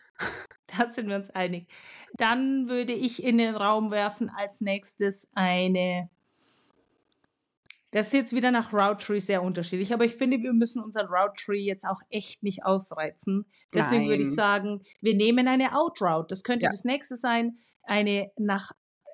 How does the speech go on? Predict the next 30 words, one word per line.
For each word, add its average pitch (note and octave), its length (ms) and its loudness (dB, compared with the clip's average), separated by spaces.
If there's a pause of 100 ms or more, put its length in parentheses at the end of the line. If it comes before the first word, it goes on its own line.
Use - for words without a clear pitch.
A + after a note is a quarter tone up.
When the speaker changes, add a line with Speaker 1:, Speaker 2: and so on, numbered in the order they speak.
(380)
Speaker 1:
außen D4 560 2
brechende A3+ 420 2
Route C#4+ 280 0
und A#3+ 100 0
zwar A3 180 0
tatsächlich A#3 380 -4
im G3+ 180 2
neunzig G3 380 0
Grad G#3 220 -2
Winkel. A#3 260 -4
Wir A#3+ 160 -4
sagen G#3+ 400 2
je-, G#3 220 -6
wir G#3+ 100 -8
geb-, A3+ 300 -10
wir G3 160 -6
sagen G#3+ 240 -2
jetzt F3 200 -10
Winkel, G#3+ 300 -2
weil F#3 140 -2
so A#3 160 -2
fängt A#3 320 -4
man A3 100 2
tatsächlich G#3 540 -10
auch F#3+ 240 -2
an, G#3+ 260 0
erstmal G3+ 480 -2
Routen G#3 340 0
zu - 160 -2
lernen. A3 580 0